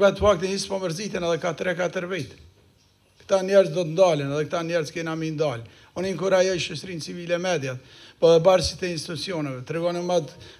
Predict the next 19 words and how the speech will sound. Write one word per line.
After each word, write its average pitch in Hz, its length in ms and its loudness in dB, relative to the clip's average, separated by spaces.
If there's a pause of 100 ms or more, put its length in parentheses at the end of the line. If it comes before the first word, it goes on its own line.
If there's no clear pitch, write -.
(160)
ngunxishëm 160 600 -6
edhe 151 160 -2
më 156 140 0
të 139 100 -10
zëshëm 160 380 -4
i 151 100 -4
ndal 151 320 -2
njerëz 156 340 -4
të 151 160 -6
tillë 165 220 -10
për 151 180 -6
arsye 147 320 -8
se 151 160 -10
kanë 156 220 -8
me 151 80 -8
na 143 100 -8
shkatru 139 520 -8
perspektivën 131 720 -14
tonë. 113 200 -16